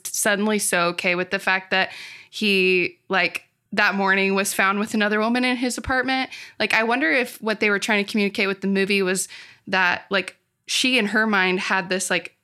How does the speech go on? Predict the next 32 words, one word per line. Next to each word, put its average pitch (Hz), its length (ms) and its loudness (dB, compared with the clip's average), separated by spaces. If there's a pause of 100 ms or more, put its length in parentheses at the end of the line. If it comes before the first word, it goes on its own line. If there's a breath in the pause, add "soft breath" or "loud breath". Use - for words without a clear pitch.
(120)
kind 202 200 0
of 190 60 -6
fairy 185 360 0
tale 180 360 -2
hopes 190 420 -4
or 190 100 2
more 185 300 0
romantic 190 640 -2
thing. 208 340 0
And, 190 160 0
like, 175 240 -2 (880 loud breath)
the 220 200 -2
thing 262 220 0
that 233 100 2
I 202 160 2
was 208 120 0
getting 214 360 0
from 226 100 0
their 202 140 2
relationship 196 580 0
was 202 160 -2
not 202 280 0
that, 202 280 -2 (320 loud breath)
like, 190 360 -2 (280)
yes, 226 220 0
they'd 240 160 0
been 226 120 0
together 214 280 0
for 196 100 -6
five 190 240 -2
years, 202 400 0
but - 300 -2